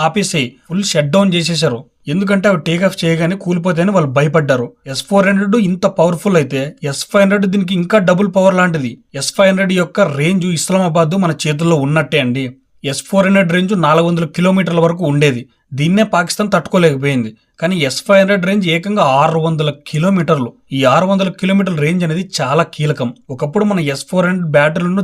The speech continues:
జలంధర్, ఇది పంజాబ్లో ఉండే ఒక సిటీ అనమాట. So ఆ సిటీ చుట్టూ పెడితే దాని రేంజ్ జీలం నగరం వరకు వచ్చేది. పాకిస్తాన్ క్యాపిటల్ ఇస్లామాబాద్ దాని పరిధిలోకి వచ్చేది కాదు. కానీ ఈ ఎస్ ఫైవ్ హండ్రెడ్ రేంజ్ ఆరు వందల కిలోమీటర్లు కదా, ఇది గనక మనకు వస్తే పాకిస్తాన్ రాజధాని ఇస్లామాబాద్,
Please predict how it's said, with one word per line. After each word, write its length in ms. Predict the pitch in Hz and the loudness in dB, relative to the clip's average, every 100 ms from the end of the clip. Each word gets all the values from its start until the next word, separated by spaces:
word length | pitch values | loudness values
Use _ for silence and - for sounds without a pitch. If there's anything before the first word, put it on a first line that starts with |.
| 151 | 0
జలంధర్, 380 | 151 165 143 117 _ _ 156 | 0 2 0 -4 _ _ -8
ఇది 120 | 139 - | -6 -2
పంజాబ్లో 440 | 143 175 180 180 180 | -2 0 0 0 0
ఉండే 120 | 196 170 | 0 -2
ఒక 80 | - - | -4 -6
సిటీ 220 | 135 165 143 | -4 0 0
అనమాట. 260 | 127 117 175 - _ - | 0 -2 -4 -6 _ -10
So 80 | - 175 | -2 2
ఆ 40 | 147 - | 2 0
సిటీ 200 | 180 214 190 | -2 -2 -6
చుట్టూ 180 | - 196 | -4 -2
పెడితే 280 | 175 156 156 139 | 0 0 -2 0
దాని 200 | 147 143 151 | 0 0 0
రేంజ్ 220 | 196 196 139 | 0 0 -2
జీలం 240 | 143 180 190 175 | 0 2 2 2
నగరం 220 | 165 165 | 0 0
వరకు 200 | 151 160 160 | -2 0 0
వచ్చేది. 320 | 143 156 123 110 _ _ - | 0 -2 -4 -8 _ _ -6
పాకిస్తాన్ 400 | 139 147 - 202 | -6 -2 -2 0
క్యాపిటల్ 400 | 196 160 - 180 | -2 -2 0 -2
ఇస్లామాబాద్ 580 | 151 190 180 170 170 175 | 0 -2 0 0 0 0
దాని 160 | 147 | -2
పరిధిలోకి 440 | 143 151 156 175 147 | 0 -2 0 -2 -2
వచ్చేది 280 | 139 151 | -2 -4
కాదు. 320 | 139 135 123 110 _ - | -2 -2 -2 -6 _ -4
కానీ 220 | 160 196 | 0 0
ఈ 80 | 151 | 0
ఎస్ 220 | 143 - | -2 0
ఫైవ్ 120 | 190 | 0
హండ్రెడ్ 240 | 180 180 | 2 0
రేంజ్ 200 | 156 175 | 0 2
ఆరు 220 | 185 139 156 | 4 4 2
వందల 220 | 165 156 | 0 -2
కిలోమీటర్లు 580 | - 165 180 170 143 127 | -2 0 2 2 0 -2
కదా, 260 | 127 175 285 _ - | 0 -2 -4 _ -10
ఇది 240 | 147 170 156 | -4 -2 0
గనక 220 | 170 196 | 0 2
మనకు 320 | 190 160 143 | 0 0 -2
వస్తే 400 | 135 135 - 170 | -2 -2 -2 -4
పాకిస్తాన్ 580 | 196 151 143 147 - 165 131 | -4 -4 -4 -4 -4 -4 -2
రాజధాని 460 | 127 156 156 175 160 | 0 0 0 -2 -2
ఇస్లామాబాద్, 720 | 139 165 156 143 131 127 | -2 2 2 2 2 0